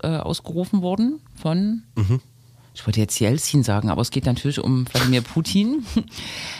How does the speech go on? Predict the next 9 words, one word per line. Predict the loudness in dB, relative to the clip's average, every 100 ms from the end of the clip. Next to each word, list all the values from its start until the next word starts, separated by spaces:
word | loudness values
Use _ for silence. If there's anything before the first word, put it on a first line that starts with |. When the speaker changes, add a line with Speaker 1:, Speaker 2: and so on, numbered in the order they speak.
| -6
Speaker 1:
Es | -2
kursiert | 0 2 2
eine | 2
Zahl | 2 0
von | 2 0
dreihunderttausend, | 0 0 2 0 -2 -2 0 0 0 -2
äh, | -2
Reservisten, | 0 0 -2 -2 -2 0 -2 0 0 2 -2
die, | -2 0 0